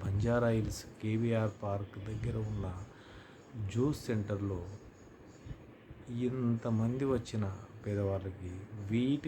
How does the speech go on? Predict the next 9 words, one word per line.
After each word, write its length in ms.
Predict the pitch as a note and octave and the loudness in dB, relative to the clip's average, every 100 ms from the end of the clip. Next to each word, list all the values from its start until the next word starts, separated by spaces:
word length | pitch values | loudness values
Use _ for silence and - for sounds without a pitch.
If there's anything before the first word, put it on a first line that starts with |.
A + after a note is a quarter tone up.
| C#3 | -4
గ్రాస్ 320 | A#2+ A2+ A2+ - G2+ | 0 2 2 -4 -2
జ్యూస్ 340 | G2+ G#2+ G#2 - - - - - | 0 0 -2 -6 -10 -12 -12 0
క్యాన్సర్ 580 | A2 A2 B2 C3 C3+ A#2+ A2 | 2 2 0 -2 -2 -4 -2
పేషెంట్లు 540 | G#2 - G#2 G2+ G2+ G2 | -4 -2 -6 -4 -2 0
ఉన్న 100 | G2 F#2+ | 0 0
వాళ్ళకు 340 | F#2+ F#2+ G2 - | -2 -2 0 0
మాత్రం 320 | - - - - - - - - - - - - - - G2 | -2 -4 -2 -2 -2 -8 -16 -16 -14 -6 -6 -6 -12 -8 -4
నేను 240 | G2 F#2+ F#2+ G#2 - - - - - - - - | -2 -2 -4 -10 -12 -14 -12 -12 -12 -12 -10 -8
ఫ్రీగా 420 | - A2 A#2 B2+ | 2 6 6 6